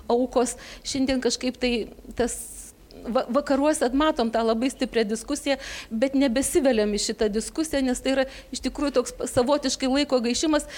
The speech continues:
tai yra tokie bėgiai, kurie nesusi-, nesueina kartu. Ir tu gali sakyt taip sekso darbuotojos ir statyt savo požiūrį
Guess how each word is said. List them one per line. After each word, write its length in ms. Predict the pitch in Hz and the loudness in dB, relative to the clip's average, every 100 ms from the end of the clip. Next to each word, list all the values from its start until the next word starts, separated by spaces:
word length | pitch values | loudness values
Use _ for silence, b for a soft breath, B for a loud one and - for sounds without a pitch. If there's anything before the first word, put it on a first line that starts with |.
| B | B
tai 120 | - 285 | 0 2
yra 80 | 277 | 2
tokie 260 | 262 294 | 0 0
bėgiai, 640 | 226 196 180 262 330 254 269 | 0 -2 2 4 4 4 0
kurie 280 | 285 277 294 B B | 2 2 2 B B
nesusi-, 640 | 269 277 - 277 - 320 - | 2 2 0 -2 2 0 2
nesueina 640 | 262 277 - 302 311 294 262 | 2 2 2 4 4 4 2
kartu. 440 | 285 277 - 262 B B B | 2 0 2 0 B B B
Ir 240 | - 254 - | 2 2 2
tu 140 | 277 | 0
gali 320 | 226 262 269 262 B B - | 2 4 4 0 B B -10
sakyt 440 | - 240 240 254 | 0 0 0 0
taip 200 | 254 247 - | 0 0 0
sekso 300 | 240 247 220 | 0 2 2
darbuotojos 640 | 226 214 247 240 226 226 | 2 2 2 4 2 0
ir 100 | 214 | -2
statyt 360 | - 240 247 - | 0 0 0 0
savo 260 | 226 220 | 2 2
požiūrį 500 | 226 240 220 220 220 | 2 0 2 0 0